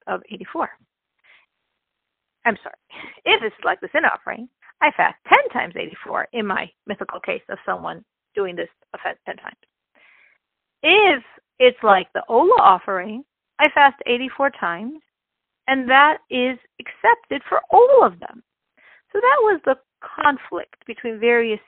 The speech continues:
sages. How do we view these fastings? So the accepted decision, the arbitration, the dispute,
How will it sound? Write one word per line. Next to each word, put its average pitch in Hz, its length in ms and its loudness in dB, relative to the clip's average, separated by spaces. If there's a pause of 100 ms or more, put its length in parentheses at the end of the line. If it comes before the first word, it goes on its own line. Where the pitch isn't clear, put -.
sages. 190 500 -4 (320)
How 320 340 2
do 302 120 -6
we 254 100 -6
view 208 220 -8
these 185 160 -10 (100)
fastings? - 540 -8 (760)
So 202 160 -2
the 190 140 -4
accepted - 720 -2
decision, 240 960 -8 (500)
the - 60 -2
arbitration, 196 800 0
the 160 100 -16
dispute, - 540 -16